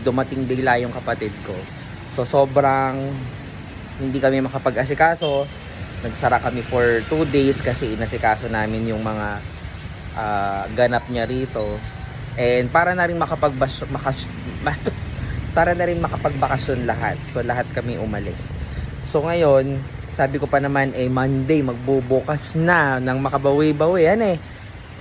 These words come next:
Kaya lang, ayan, umulan. Inulan tayo, so sarado tayo. O, ganyan ang negosyo. Pag sarado, walang income.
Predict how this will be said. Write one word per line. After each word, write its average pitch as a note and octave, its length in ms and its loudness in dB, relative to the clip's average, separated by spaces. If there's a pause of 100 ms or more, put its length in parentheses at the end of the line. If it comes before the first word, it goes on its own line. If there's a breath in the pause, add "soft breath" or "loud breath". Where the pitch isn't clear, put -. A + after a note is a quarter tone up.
(140)
Kaya C3+ 240 4
lang, D3 240 0
ayan, C#3+ 240 0
umulan. B2+ 480 0 (720)
Inulan D3 400 0
tayo, D3+ 400 4
so B2+ 80 -4
sarado B2 480 0
tayo. A#2+ 400 0 (560 loud breath)
O, A2+ 80 -2
ganyan C#3+ 320 -2
ang E3+ 80 -2
negosyo. D3 560 0
Pag B2+ 160 -2
sarado, C#3+ 640 2 (1040)
walang C#3 480 2
income. C3 720 0